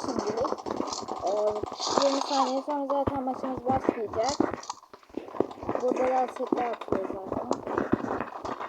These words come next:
Rotamız çok iyi arkadaşlar. Bu arada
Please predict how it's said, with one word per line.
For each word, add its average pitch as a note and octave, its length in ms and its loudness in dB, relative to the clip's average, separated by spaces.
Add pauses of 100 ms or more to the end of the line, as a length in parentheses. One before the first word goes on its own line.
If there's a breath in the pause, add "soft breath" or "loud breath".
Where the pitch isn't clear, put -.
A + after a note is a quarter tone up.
(800)
Rotamız D4 580 0 (360)
çok D4+ 260 0
iyi C4 100 6
arkadaşlar. B3 640 4
Bu B3 40 6
arada A#3+ 260 6